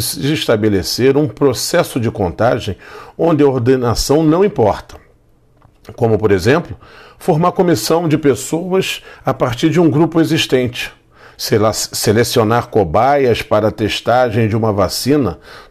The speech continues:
tomando como base um grupo de voluntários. E muitos outros casos onde nós podemos formar subconjuntos a partir de um conjunto dado.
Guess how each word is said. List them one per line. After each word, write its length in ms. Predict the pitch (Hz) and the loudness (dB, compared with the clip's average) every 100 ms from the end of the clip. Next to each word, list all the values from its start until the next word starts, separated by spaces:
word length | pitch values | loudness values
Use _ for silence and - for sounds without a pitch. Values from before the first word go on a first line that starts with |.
| - | -2
tomando 400 | 143 135 156 151 | 0 2 2 0
como 240 | 147 143 | 2 0
base 560 | 110 120 147 151 180 170 - - - | 2 2 2 0 -2 -2 -10 -16 -2
um 140 | 180 | 2
grupo 320 | 143 165 147 | 2 2 2
de 100 | 151 | 0
voluntários. 720 | 131 135 120 104 92 82 - - _ _ _ _ _ _ _ - _ _ - _ _ - | 2 2 2 0 0 -2 -10 -18 _ _ _ _ _ _ _ -20 _ _ -20 _ _ -2
E 80 | 240 | 2
muitos 420 | 180 214 - 151 | 2 2 2 2
outros 380 | 160 160 160 - | 2 2 0 -2
casos 560 | 143 147 143 151 - - - - | -4 -2 -2 -6 -8 -16 -20 -4
onde 220 | 131 139 | 0 0
nós 220 | 135 139 | 2 0
podemos 500 | - 160 110 127 131 | -2 -2 0 0 0
formar 800 | 117 - 131 101 117 123 104 - - - - - - _ _ _ _ _ - | -2 0 2 2 0 0 -2 -8 -12 -20 -20 -20 -20 _ _ _ _ _ -12
subconjuntos 920 | - - 165 156 139 120 139 170 165 | -4 0 2 2 2 2 2 2 2
a 60 | 165 | 0
partir 420 | - 131 - 190 | 0 -4 -2 0
de 100 | 160 | 2
um 80 | 175 | 2
conjunto 460 | 156 147 143 123 135 | 2 0 2 2 2
dado. 320 | 90 78 | 0 -2